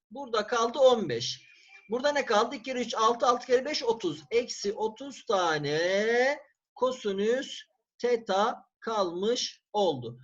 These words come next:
Bölersek her iki tarafı, o eksi otuza, kosinüs teta eşittir on beş bölü eksi otuz,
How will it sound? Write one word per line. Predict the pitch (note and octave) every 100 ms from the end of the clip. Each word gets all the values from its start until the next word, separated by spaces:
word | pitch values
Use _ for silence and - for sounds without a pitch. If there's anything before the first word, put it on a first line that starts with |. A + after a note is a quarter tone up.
| _
Bölersek | F3 A3 D4 D4+ - A3
her | G3
iki | F3 E3+
tarafı, | D3+ D3+ C#3 G#3 C4+ D#4 - _ _ -
o | G3 F#3+
eksi | F#3 - G3+
otuza, | F3+ D3 C3+ E3 A3 C4 - _ _
kosinüs | A#3+ B3+ B3 G#3+ E3 C#3 - -
teta | G#3 G3+ - E3 D3+ E3 F3 F#3+ G#3 A3+ B3 - _ _ -
eşittir | A3+ A3+ A3+ - D#3 -
on | A#3+ C4+ A#3
beş | G#3+ G#3
bölü | G3
eksi | F#3+ F#3 -
otuz, | E3+ - B3+ C#4+ -